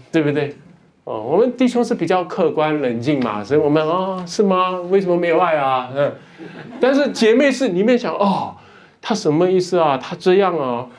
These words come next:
就是不看重我们给他的爱心，他不领会啊，什么。”姐妹是这个声音出来的，这弟兄是另外一个。各位，你有没有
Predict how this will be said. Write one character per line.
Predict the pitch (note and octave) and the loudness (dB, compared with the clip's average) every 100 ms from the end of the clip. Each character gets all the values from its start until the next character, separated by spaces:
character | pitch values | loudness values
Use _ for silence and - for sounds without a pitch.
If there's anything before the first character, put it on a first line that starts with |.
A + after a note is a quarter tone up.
| - - - | -20 -20 -16
就 | - G3 | -4 0
是 | G3 | 0
不 | E3 G3 | 0 -2
看 | F#3+ F#3 | -2 0
重 | F#3+ F3 D#3+ | 0 0 0
我 | D#3 | 0
们 | E3 F#3 - - | 2 0 -4 -2
给 | E3+ | -2
他 | E3 | 0
的 | G#3 | -2
爱 | - G3 F#3 | -2 -2 -2
心， | G3+ | -2
他 | F#3 F#3 | -4 -4
不 | F#3 F#3 | -2 -2
领 | C#3+ C#3+ | 0 0
会 | G3+ F#3 | 2 2
啊， | E3 D3+ D3 | 4 2 0
什 | E3+ | 0
么。” | E3 F3+ - - - | 0 0 -4 -18 -10
姐 | - F3 | 0 2
妹 | B3+ | 4
是 | D4 G#3 | 0 -2
这 | D4 | 0
个 | C4 | 0
声 | A#3+ A3+ G#3 | 2 2 2
音 | G3+ | 0
出 | F3+ | 0
来 | E3+ B2 | -2 -2
的， | C3 - _ _ _ _ _ _ _ _ | -6 -10 _ _ _ _ _ _ _ _
这 | - | -8
弟 | E3+ C4+ | 0 2
兄 | G#3 | 2
是 | G#3 A3 | 2 2
另 | G#3+ | 2
外 | F3 C3 | 2 0
一 | |
个。 | B2+ | -4
各 | C3+ | 0
位， | C4 B3 | 2 4
你 | G3 | 4
有 | G3 | 4
没 | |
有 | A3+ G3+ | 2 0